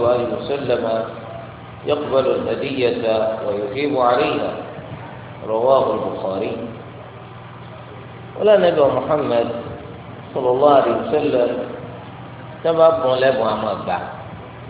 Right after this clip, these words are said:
Ó sì máa ń san yẹn lẹ́san lórí ẹ̀. Tí wọ́n bá bùn lẹ́bùn, a máa gbà.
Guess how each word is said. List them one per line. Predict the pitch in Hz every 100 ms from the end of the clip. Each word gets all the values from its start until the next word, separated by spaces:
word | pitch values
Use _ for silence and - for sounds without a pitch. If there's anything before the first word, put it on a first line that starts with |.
| - - - - - - - - - - -
Ó | 160
sì | 160
máa | 135 131
ń | 127
san | 151 135
yẹn | 110
lẹ́san | 117 113 104
lórí | 98 104 104
ẹ̀. | 95 - - - - - - - - - - - - - - - - -
Tí | -
wọ́n | 143
bá | 143 143
bùn | 139 123 120
lẹ́bùn, | 127 120 113 - - - -
a | 117
máa | 123 120
gbà. | 101 101